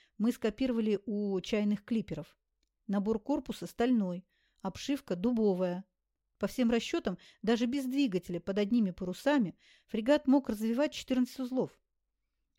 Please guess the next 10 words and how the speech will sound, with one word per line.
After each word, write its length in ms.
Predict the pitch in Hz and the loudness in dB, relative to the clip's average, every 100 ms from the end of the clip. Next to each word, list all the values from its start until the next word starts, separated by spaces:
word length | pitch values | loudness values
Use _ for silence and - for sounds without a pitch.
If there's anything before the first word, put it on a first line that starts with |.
| - | -6
Первоначально 600 | 196 196 208 - 240 233 | -2 0 0 2 4 4
мы 140 | 226 | 2
думали 320 | 208 220 220 | 0 0 0
оборудовать 540 | 220 208 226 226 220 208 | 2 2 2 2 0 -2
фрегаты 420 | 233 214 214 220 | -4 -2 -2 -4
дизелями. 580 | 214 226 165 160 151 - _ _ _ _ - | -4 -4 -4 -6 -8 -12 _ _ _ _ 0
На 200 | 208 208 | 2 4
них 360 | 240 311 - _ _ _ _ | 4 2 -6 _ _ _ _
экономическим 880 | 208 240 226 233 196 - - - 202 | -4 0 2 2 0 -6 -10 -6 -6
ходом 500 | - 202 160 147 | -4 -6 -6 -8